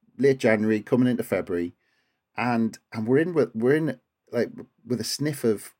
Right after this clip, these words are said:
making the playoffs to go up to the Premier League, which, considering, again, considering where the club was, uh, twelve months ago, in football, you can never guarantee an-, anything. I mean, you know, as much as I would not mind at all if we don't go up this season and the club won't and Mowbray won't,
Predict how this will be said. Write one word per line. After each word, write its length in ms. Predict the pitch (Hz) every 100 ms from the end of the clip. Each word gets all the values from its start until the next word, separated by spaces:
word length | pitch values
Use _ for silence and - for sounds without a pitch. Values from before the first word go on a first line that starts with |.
| _
making 320 | 127 123 117
the 80 | 101
playoffs 360 | - 117 147 -
to 60 |
go 200 | 107 113
up 80 | 117
to 100 | -
the 80 | 90
Premier 320 | - 98 85
League, 240 | 82 135 -
which, 320 | 120 120 - _ _ _ _ _
considering, 640 | - 131 131 170 143 117 -
again, 320 | 113 143 143
considering 420 | - 113 156 135
where 120 | 120
the 80 | 110
club 260 | - 113 -
was, 220 | 104 95
uh, 60 | - - - _ _ _ _
twelve 320 | - 123 113
months 240 | 107 139 131
ago, 380 | 107 82 80 - _ _ _ -
in 120 | 120
football, 540 | - 175 170 151 120
you 140 | 104 120
can 300 | - 120 123
never 240 | 143 147
guarantee 520 | 123 127 117 - 101
an-, 220 | 104 101 -
anything. 480 | 117 113 104 85 82
I 20 |
mean, 240 | 101 101 98 _ _ _ _
you 100 | -
know, 220 | 113 101 -
as 180 | 107 107
much 300 | 139 139 -
as 100 | 123
I 320 | 117 113 113
would 260 | 98 107 98
not 300 | 120 127 117
mind 300 | 113 110 107
at 100 | 113
all 220 | 113 110
if 120 | 101
we 80 | 98
don't 200 | 101 101
go 140 | -
up 80 | 101
this 160 | 87 -
season 420 | 127 139 143 135
and 160 | 87 82
the 60 |
club 400 | 85 - 123 120
won't 260 | 120 117 117
and 100 | 80
Mowbray 420 | 92 113 117 113
won't, 520 | 107 104 107 104 -